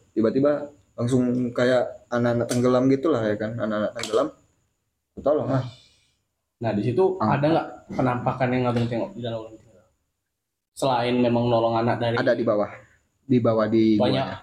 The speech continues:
Speaker 2: banyak nampak yang natap
Speaker 1: Di
Speaker 2: dari bawah ke atas itu ya, ke
Speaker 1: iya,
Speaker 2: permukaan gitu
Speaker 1: dari
Speaker 2: ya?
Speaker 1: gua. Gua itu kan ada tujuh kolam. Tujuh kolam atau berapa kolam itu lupa. Tujuh kolam kalau nggak salah. Jadi itu, eh, ada sosok di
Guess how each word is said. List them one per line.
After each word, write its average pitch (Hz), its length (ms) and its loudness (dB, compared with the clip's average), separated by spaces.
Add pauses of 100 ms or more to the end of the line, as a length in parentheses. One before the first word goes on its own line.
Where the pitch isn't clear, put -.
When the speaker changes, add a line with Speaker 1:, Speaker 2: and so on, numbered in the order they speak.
(300)
Speaker 2:
banyak 139 300 0
nampak 135 280 0
yang 139 120 0
natap 123 200 0
Speaker 1:
Di 117 60 4
Speaker 2:
dari 110 160 2
bawah 143 220 0
ke 147 140 0
atas 151 220 0
itu - 140 0
ya, 135 140 2
ke 98 100 -6
Speaker 1:
iya, - 40 -10 (120)
Speaker 2:
permukaan 131 220 -2
gitu 131 100 -2
Speaker 1:
dari 120 220 2
Speaker 2:
ya? 120 400 4
Speaker 1:
gua. 127 260 4 (460)
Gua 120 260 4
itu 110 140 -2
kan 143 180 2
ada 123 220 4 (400)
tujuh 120 260 2
kolam. 117 460 0 (840)
Tujuh 120 200 2
kolam 123 240 4
atau 139 140 -2
berapa 117 180 0
kolam 110 220 0
itu 107 140 -2
lupa. 104 280 -2 (240)
Tujuh 117 180 2
kolam 110 260 0
kalau 113 180 2
nggak 98 140 0
salah. 101 220 -2 (1040)
Jadi 107 200 0
itu, 143 160 2 (960)
eh, 110 400 2
ada 123 460 0 (760)
sosok - 680 -2
di 123 240 4